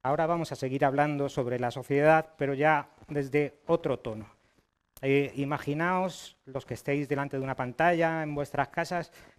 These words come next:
que en vez de estar viere-, viendo esto, estáis viendo, eh, un, un canal de estos divulgativos, de estos de el tiburón blanco, eh, mm, el oro de los nazis, pues de este tipo.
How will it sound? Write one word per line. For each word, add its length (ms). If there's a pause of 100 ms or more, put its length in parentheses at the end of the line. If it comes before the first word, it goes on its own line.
que 100
en 120
vez 100
de 60
estar 240
viere-, 320
viendo 480
esto, 320
estáis 360
viendo, 420 (420)
eh, 480 (300)
un, 640 (180)
un 140
canal 340
de 60
estos 460
divulgativos, 760
de 80
estos 300
de 300 (340)
el 480
tiburón 460
blanco, 520
eh, 180 (360)
mm, 400 (100)
el 200
oro 220
de 120
los 220
nazis, 440
pues 320 (260)
de 100
este 200
tipo. 260